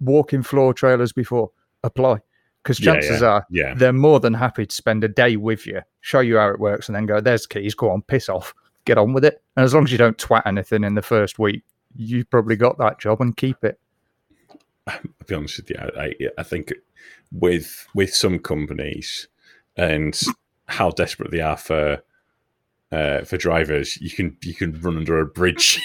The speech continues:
Speaker 2: <laughs> and, and convert it
Speaker 1: <laughs>
Speaker 2: into a flatbed, and they'll still let you keep the job. <laughs>
Speaker 1: Is that how Dazza keeps his agency work?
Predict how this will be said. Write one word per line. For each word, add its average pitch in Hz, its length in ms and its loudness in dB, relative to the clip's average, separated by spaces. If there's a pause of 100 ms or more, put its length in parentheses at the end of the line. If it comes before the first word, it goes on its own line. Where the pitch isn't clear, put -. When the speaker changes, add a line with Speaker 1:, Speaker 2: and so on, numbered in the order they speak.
(320)
Speaker 2:
<laughs> - 460 -10
and, 92 340 -2 (280)
and 110 180 2
convert 104 480 4
it 196 140 6
Speaker 1:
<laughs> - 20 0
Speaker 2:
into - 320 4
a - 60 6
flatbed, 123 640 2
and 101 120 0
they'll 110 140 4
still 127 320 2
let 123 160 2
you 117 100 -8
keep - 260 -4
the 113 80 -8
job. - 460 0 (360)
<laughs> - 0 - (360)
Speaker 1:
Is 220 120 4
that 285 180 4
how 220 160 6
Dazza 202 440 4
keeps 123 320 0
his 147 200 2
agency 113 560 0
work? 90 400 -6